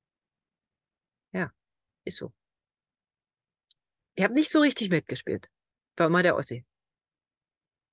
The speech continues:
Und vielleicht gibt's in deinem Leben etwas, diesen unausgesprochenen Makel. Und vielleicht,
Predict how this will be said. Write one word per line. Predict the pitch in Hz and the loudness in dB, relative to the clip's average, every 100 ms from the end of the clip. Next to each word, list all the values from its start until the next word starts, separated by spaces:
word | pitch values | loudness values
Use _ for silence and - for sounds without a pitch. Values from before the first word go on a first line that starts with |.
| _ _ _ _ _ _ _ _ _ _ _ _ _ _ _ _ _ _ _ _ _ _ _ - | _ _ _ _ _ _ _ _ _ _ _ _ _ _ _ _ _ _ _ _ _ _ _ -2
Und | 185 | 2
vielleicht | 220 214 370 415 | 4 6 4 4
gibt's | 359 - - | -2 -2 -2
in | 269 | 4
deinem | 240 254 247 | 4 4 4
Leben | 202 190 | 4 6
etwas, | 156 - 170 - | 2 2 -2 -2
diesen | - 190 208 | -4 -2 2
unausgesprochenen | 302 339 320 - - 233 226 247 233 | 4 4 2 0 -4 -4 -2 0 2
Makel. | 180 151 151 139 110 107 _ _ _ _ _ _ _ - - | 4 2 0 -4 -6 -10 _ _ _ _ _ _ _ -20 -14
Und | |
vielleicht, | - 165 151 190 302 170 - - - | -2 2 2 2 2 0 -4 -18 -20